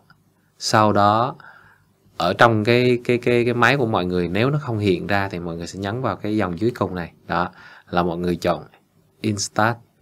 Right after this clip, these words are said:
Đó, nhấn vào đây. Rồi chờ một chút xíu. Đó, nó chạy xong. Đó là một cài, mình cài một cái. Còn nếu như mà mình cài, muốn cài hết những cái này á, thì mình bôi đen hết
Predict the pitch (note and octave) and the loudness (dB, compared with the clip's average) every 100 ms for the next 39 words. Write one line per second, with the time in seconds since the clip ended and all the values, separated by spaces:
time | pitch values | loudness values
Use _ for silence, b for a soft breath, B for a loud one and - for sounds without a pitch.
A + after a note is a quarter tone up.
0 | _ _ _ - - E2 E2+ F2 F2+ _ | _ _ _ -20 -12 -8 -6 -6 -8 _
1 | _ _ _ G2+ G2 F#2+ F#2 _ _ _ | _ _ _ -6 -2 -2 -4 _ _ _
2 | _ _ _ _ _ _ _ _ _ _ | _ _ _ _ _ _ _ _ _ _
3 | - F2+ E2 - F2 D#2+ - F2+ - A2+ | -6 -4 -4 -4 -4 -6 -10 -8 -4 -4
4 | A2+ _ _ b b b b - F2+ F2+ | -6 _ _ b b b b -6 -6 -4
5 | F#2+ F#2 F2+ - - F#2 F2 B B - | -4 0 0 0 0 0 -2 B B 0
6 | A#2+ A2+ F#2 - F#2+ F#2 F#2 F#2 F#2 F2+ | 2 4 0 2 4 4 2 0 0 0
7 | F2 G2 G#2 D3 _ B B B B F#2 | 0 2 0 -2 _ B B B B -2
8 | F#2+ B2 D3 B2 G#2+ F#2+ F#2+ F#2 F#2 F2+ | 2 4 4 2 2 0 0 -4 -8 -8
9 | F2+ F2+ F#2 F2+ F#2 F2+ F#2 A2+ A#2 F#2 | -10 -8 -6 2 4 4 2 0 0 4
10 | C#3+ F3+ G2+ A#2 B2+ F2+ F#2+ - _ _ | 6 6 2 -2 0 -2 -2 -8 _ _
11 | - F2+ F2 F#2+ F#2+ G2+ F#2+ A2 | -14 -10 -6 -2 0 0 0 -2